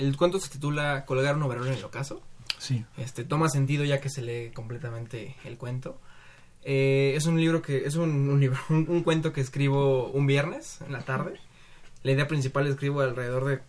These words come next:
Speaker 1: en cuarenta minutos, yo estaba, la idea central de, del cuento. Tiene la estructura tradicional de un, un inicio, un final, un, una introduc-, un, una introducción, desarrollo, un, un éxtasis y un des-, un desenlace, ¿no?
Speaker 2: Sí.
Speaker 1: Eh, después de leer el cuento me doy cuenta que me inspiró en mi padre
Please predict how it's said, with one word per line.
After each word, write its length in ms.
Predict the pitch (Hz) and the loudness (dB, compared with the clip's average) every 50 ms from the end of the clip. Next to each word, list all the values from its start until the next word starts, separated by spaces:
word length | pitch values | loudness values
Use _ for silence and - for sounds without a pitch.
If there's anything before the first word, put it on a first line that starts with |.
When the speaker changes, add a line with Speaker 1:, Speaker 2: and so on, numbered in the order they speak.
| - 131 | -6 -6
Speaker 1:
en 60 | 127 | -2
cuarenta 260 | 123 131 135 139 139 | 0 2 2 2 2
minutos, 300 | 135 127 123 123 127 143 | 2 -2 -2 -4 -4 -4
yo 80 | 139 131 | -4 -4
estaba, 400 | 131 - 135 123 127 117 113 - - - - | -4 -4 -4 -6 -6 -6 -8 -12 -14 -18 -14
la 100 | - 127 123 | -10 -10 -8
idea 120 | 120 123 | -6 -6
central 340 | 131 135 131 - 123 120 120 117 | -4 -4 -4 -4 -4 -6 -8 -8
de, 100 | 113 - - - | -12 -12 -12 -12
del 160 | - 92 - | -12 -12 -10
cuento. 360 | - 123 127 131 135 - - - - - - - - - - - - - - - - - | -8 -6 -6 -4 -6 -6 -10 -10 -14 -14 -16 -16 -16 -18 -20 -20 -18 -16 -18 -18 -14 -4
Tiene 220 | - 143 143 139 | -2 0 2 2
la 80 | 135 131 | 2 2
estructura 320 | 127 139 - 139 139 135 | 0 -2 -2 0 0 0
tradicional 480 | 127 123 120 123 131 123 131 160 190 185 | 0 -4 -6 -4 -4 -4 -4 -4 -4 -6
de 180 | 143 117 104 | -6 -6 -6
un, 340 | 117 120 117 117 113 107 123 135 - - - - - - | -8 -10 -10 -10 -10 -12 -12 -14 -16 -20 -20 -20 -16 -12
un 80 | - 123 | -8 -4
inicio, 300 | 123 139 160 156 156 147 | -2 -2 -2 -2 -2 -4
un 60 | 135 | -6
final, 260 | 135 120 127 135 135 139 | -6 -6 -6 -8 -6 -4
un, 560 | 143 143 139 139 135 127 127 127 131 151 - - | -4 -2 -2 -2 -2 -4 -6 -8 -10 -10 -10 -6
una 140 | 151 147 147 | -2 -2 -2
introduc-, 380 | 135 131 127 127 127 - - | -2 -2 -6 -8 -8 -6 -2
un, 100 | 165 170 | 0 0
una 240 | 175 175 175 180 180 | 2 2 2 0 0
introducción, 460 | 170 - - 131 127 - 160 160 160 | -2 -4 -4 -6 -4 -2 -4 -2 -2
desarrollo, 560 | 151 139 139 127 131 139 143 147 165 170 160 | -2 -4 -4 -2 -2 -2 -2 -2 -4 -6 -6
un, 540 | - - - 143 127 123 123 123 120 123 123 123 147 - - | -8 -8 -8 -8 -6 -6 -8 -8 -10 -10 -10 -12 -12 -12 -8
un 100 | - 135 | -4 -4
éxtasis 320 | 143 135 - 143 147 131 - | -4 -4 -6 -8 -10 -8 -8
y 20 | |
un 160 | 127 123 120 123 | -8 -8 -8 -8
des-, 160 | 120 127 - | -12 -12 -10
un 80 | - 135 | -6 -4
desenlace, 480 | 135 131 127 120 113 113 117 - - | -2 -2 -2 -4 -8 -10 -10 -12 -12
¿no? 180 | - 127 151 160 - - - - - - | -12 -12 -12 -12 -12 -16 -20 -20 -14 -12
Speaker 2:
Sí. 320 | - - 131 123 110 104 - - | -2 0 0 0 0 -2 -6 -6
Speaker 1:
Eh, 380 | - 131 135 139 139 135 135 - - 151 | -2 2 4 4 4 4 2 -2 -2 -2
después 280 | 151 143 139 175 175 | -2 0 2 4 4
de 100 | 180 190 | 6 6
leer 120 | 175 175 185 | 6 6 4
el 120 | 180 170 | 2 0
cuento 340 | - 180 190 180 165 - 180 | -2 -2 -2 -2 -2 -2 -2
me 80 | 156 135 | 0 0
doy 140 | 135 139 135 | 0 0 0
cuenta 320 | 139 143 139 139 143 139 | 0 0 0 0 -2 -6
que 480 | - 135 123 - - - - - - - | -6 -6 -8 -8 -8 -12 -16 -18 -20 -14
me 140 | - 131 131 | -8 -4 -4
inspiró 240 | 131 131 127 143 151 | -4 -2 -2 0 0
en 60 | 156 147 | 2 2
mi 80 | 131 | 0
padre 360 | 127 - 135 135 131 123 117 | 0 0 0 0 0 -2 -6